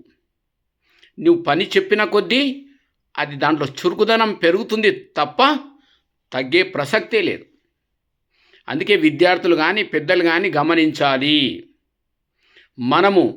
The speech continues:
మెదడును ఎంత బాగా ఉపయోగించుకుంటే, ఎన్ని ఆలోచనలు ఎక్కువ బాగా చేస్తే అంత మంచి యాక్టివ్గా బ్రెయిన్ పనిచేస్తూ ఉంటుంది. ఒకవేళ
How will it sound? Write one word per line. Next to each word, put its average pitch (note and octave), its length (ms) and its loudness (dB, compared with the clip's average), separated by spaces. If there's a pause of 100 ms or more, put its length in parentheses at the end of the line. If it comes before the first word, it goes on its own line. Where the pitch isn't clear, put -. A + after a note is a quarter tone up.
(280)
మెదడును D#3+ 680 4 (360)
ఎంత F3+ 500 0
బాగా D3+ 520 2 (520)
ఉపయోగించుకుంటే, D3+ 1080 2 (880)
ఎన్ని F3+ 440 2 (280)
ఆలోచనలు F#3+ 580 2
ఎక్కువ E3+ 340 0
బాగా D#3+ 340 2 (160)
చేస్తే D3 420 0 (1160)
అంత D3 260 -4
మంచి C#3+ 480 -2 (320)
యాక్టివ్గా G#3 540 0
బ్రెయిన్ F3 460 0
పనిచేస్తూ C3+ 460 -2
ఉంటుంది. F2 420 -16 (1600)
ఒకవేళ F#3+ 480 4